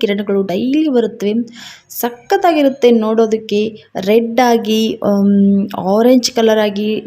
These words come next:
ನಮ್ಮ ಮನೆ ಒಳಗಡೆ ಫುಲ್ ಲೈಟ್ ಹಾಕ್ತಾ ಇರೋ, ಹಾಕಿರೋ ಆ, ಆ ರೀತಿ ಕಾಣುತ್ತೆ. ಕಿಚನ್ನಲ್ಲಂತೂ ಅಷ್ಟು ಚೆನ್ನಾಗಿ ಅದು ಒಂದು ರೆಡ್ ಕಲರ್ ಬೆಳಕು ಬಂದಿರುತ್ತೆ. ಸಖತ್ತಾಗಿರುತ್ತೆ ನೋಡೋದಕ್ಕಂತೂ, ಸಖತ್ ಫೀಲ್, ಒಳ್ಳೆ ಫೀಲ್ ಕೊಡುತ್ತೆ.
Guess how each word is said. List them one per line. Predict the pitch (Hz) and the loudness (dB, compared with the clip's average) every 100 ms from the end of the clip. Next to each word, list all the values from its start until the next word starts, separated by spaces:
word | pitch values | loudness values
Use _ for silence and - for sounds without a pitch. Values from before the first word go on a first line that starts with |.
| 202 | -2
ನಮ್ಮ | 190 196 190 | 0 0 0
ಮನೆ | 196 | 0
ಒಳಗಡೆ | 233 226 226 214 220 | 0 2 2 2 0
ಫುಲ್ | 208 - 233 247 294 311 233 | -2 -4 0 4 6 6 4
ಲೈಟ್ | 220 269 226 | 2 2 -2
ಹಾಕ್ತಾ | 233 233 - 220 | -2 -2 -2 -2
ಇರೋ, | 208 | -2
ಹಾಕಿರೋ | 190 202 - 214 | -2 -4 -2 0
ಆ, | 208 202 190 | 0 -2 -4
ಆ | 196 196 | -4 -2
ರೀತಿ | 202 208 | -2 -4
ಕಾಣುತ್ತೆ. | 240 208 196 196 - 190 233 - - - - | -4 -2 0 -2 -2 -2 -2 -4 -14 -20 -12
ಕಿಚನ್ನಲ್ಲಂತೂ | 196 240 240 254 247 233 233 | -4 0 2 2 2 0 0
ಅಷ್ಟು | 196 - _ 254 | -2 -4 _ -6
ಚೆನ್ನಾಗಿ | - 240 214 220 226 233 - 202 202 | -2 0 2 0 0 -4 -6 -10 -4
ಅದು | 196 190 208 | -2 2 2
ಒಂದು | 202 202 202 202 | 4 2 0 0
ರೆಡ್ | 190 190 190 202 208 240 | -4 -4 -6 -2 0 2
ಕಲರ್ | 226 220 214 | 2 2 2
ಬೆಳಕು | 190 196 202 202 208 - _ _ _ - | 2 2 2 0 -2 -4 _ _ _ -8
ಬಂದಿರುತ್ತೆ. | 185 190 196 202 185 - 208 247 - - - - | -4 0 2 2 0 -2 0 0 -4 -20 -20 -16
ಸಖತ್ತಾಗಿರುತ್ತೆ | - 302 302 - 359 302 269 254 240 - 214 | -6 -6 -4 -4 0 0 2 0 -4 -2 0
ನೋಡೋದಕ್ಕಂತೂ, | 214 208 202 226 233 226 214 208 | 0 0 0 0 0 -2 -4 -6
ಸಖತ್ | 202 - 202 _ - 240 240 | -8 -10 -12 _ -4 -4 -4
ಫೀಲ್, | - 214 208 | -4 0 2
ಒಳ್ಳೆ | 185 190 277 302 | 2 2 2 0
ಫೀಲ್ | - 220 220 | -2 -2 0
ಕೊಡುತ್ತೆ. | 202 185 185 175 | 0 -2 -4 -8